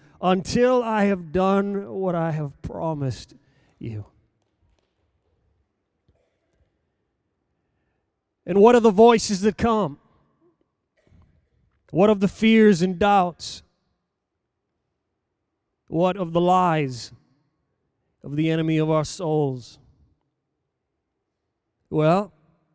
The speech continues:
we know full well the truth of Numbers twenty-three nineteen. "God is not a man that he should lie, neither the Son of Man that he should repent.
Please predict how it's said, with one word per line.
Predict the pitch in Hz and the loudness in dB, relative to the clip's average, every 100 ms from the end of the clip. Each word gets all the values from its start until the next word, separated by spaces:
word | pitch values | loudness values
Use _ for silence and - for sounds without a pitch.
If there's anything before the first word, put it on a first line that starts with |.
| _ - | _ -12
we | 147 180 | -4 -2
know | 170 196 214 | 2 4 2
full | - 170 156 156 | 0 -2 0 2
well | 165 190 | 0 0
the | 180 | -4
truth | - 190 180 | -4 -2 -2
of | 156 | -4
Numbers | 165 165 151 | -4 -4 -6
twenty-three | - 180 170 151 - 170 | -4 -2 -2 -4 -6 -6
nineteen. | 151 147 151 - 170 196 233 - - _ _ 147 | -6 -8 -10 -10 -8 -8 -8 -16 -20 _ _ 0
"God | 160 233 269 | 4 6 4
is | 269 220 | 2 0
not | 226 214 | 0 0
a | |
man | 185 170 147 139 170 _ _ _ _ _ _ | 0 0 -2 -4 -8 _ _ _ _ _ _
that | 147 180 | 2 4
he | 190 | 4
should | 196 226 | 0 0
lie, | 214 214 180 143 139 _ _ _ _ _ _ _ _ _ _ _ _ _ _ _ _ | 2 2 0 -2 -10 _ _ _ _ _ _ _ _ _ _ _ _ _ _ _ _
neither | 143 170 196 208 | -2 2 4 4
the | 196 | 2
Son | 190 - 214 | 0 0 0
of | 190 | 2
Man | 190 196 202 | 2 2 2
that | 185 | 0
he | 160 185 | 0 -2
should | - 196 | -4 -4
repent. | 175 - 202 190 165 | -4 -4 -6 -6 -8